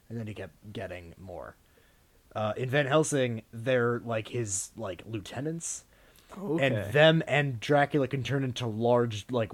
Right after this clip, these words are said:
Speaker 1: werebat creatures.
Speaker 2: Mm-hmm.
Speaker 1: We're talking, like, man-bat type monsters.
Speaker 2: Like from Batman?
Speaker 1: Yeah, like, at will.
Speaker 2: Oh
Speaker 1: Like, they,
Speaker 2: my
Speaker 1: at, at will,
Speaker 2: God.
Speaker 1: they can do it. It's fucking so cool.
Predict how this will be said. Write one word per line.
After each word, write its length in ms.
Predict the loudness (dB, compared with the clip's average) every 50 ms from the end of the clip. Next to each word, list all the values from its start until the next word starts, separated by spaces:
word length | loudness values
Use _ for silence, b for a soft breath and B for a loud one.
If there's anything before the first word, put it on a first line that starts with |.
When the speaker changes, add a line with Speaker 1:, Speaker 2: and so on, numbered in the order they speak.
| -6 -4
Speaker 1:
werebat 640 | 0 2 4 4 4 4 2 -2 -4 -6 -6 -10 -12
creatures. 680 | -10 -8 -8 -8 -8 -10 -14 -14 -14 -16 -16 -18 -18 -20 _ -8 -6
Speaker 2:
Mm-hmm. 260 | -6 -6 -6 -6 -4
Speaker 1:
We're 80 | -4
talking, 380 | -2 0 0 0 0 0 0 0
like, 300 | 2 2 2 2 -2 -6 -14 _ _ _ _ _ _ -14
man-bat 800 | -8 -6 -4 -4 -2 -2 -2 -2 -4 -4 -4 -4 -4 -4 -6 -8 -12 _
type 300 | -14 -10 -8 -8 -8 -10 -12 _ _ _ -12
monsters. 800 | -8 -6 -6 -6 -6 -8 -12 -16 -18 -20 -20 -18 -18 -18 -18 -12 -8
Speaker 2:
Like 140 | -6 -6 -6
from 260 | -6 -6 -6 -6 -6
Batman? 440 | -6 -8 -8 -6 -4 -2 -2 -2 0
Speaker 1:
Yeah, 320 | -2 -2 -2 -4 -6 -8 -8
like, 240 | -6 -6 -6 -2 2
at 280 | 2 2 2 2 -2 -4
will. 320 | -2 -2 -2 -2 -2 -4 -2
Speaker 2:
Oh 180 | 2 4 6
Speaker 1:
Like, 180 | 6 6 6 6
they, 120 | 6 6 8
Speaker 2:
my 160 | 10 10 10
Speaker 1:
at, 80 | 10 10
at 360 | 10 12 12 12 12 12 12
will, 260 | 12 12 12 12 10 8
Speaker 2:
God. 40 | 6
Speaker 1:
they 100 | 6 4
can 140 | 2 2 4
do 180 | 6 6 6
it. 100 | 6 4 2
It's 180 | -2 -4 2 6
fucking 380 | 6 8 8 8 6 4 4
so 300 | 4 6 8 10 10 10 8
cool. 460 | 8 8 8 8 8 6 4 0